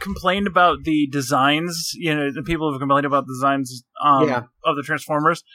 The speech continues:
Speaker 2: Mm-hmm.
Speaker 1: Her design was fucking awesome.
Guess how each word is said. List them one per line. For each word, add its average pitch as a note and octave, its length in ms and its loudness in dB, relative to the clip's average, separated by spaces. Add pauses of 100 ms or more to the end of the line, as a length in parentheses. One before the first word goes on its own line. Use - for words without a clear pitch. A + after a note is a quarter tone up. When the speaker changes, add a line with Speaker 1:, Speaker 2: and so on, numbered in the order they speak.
(160)
Speaker 2:
Mm-hmm. C#3 300 -8
Speaker 1:
Her B3 140 4
design E3 500 6
was C3+ 160 -2 (200)
fucking F3+ 500 -2 (580)
awesome. B2 540 2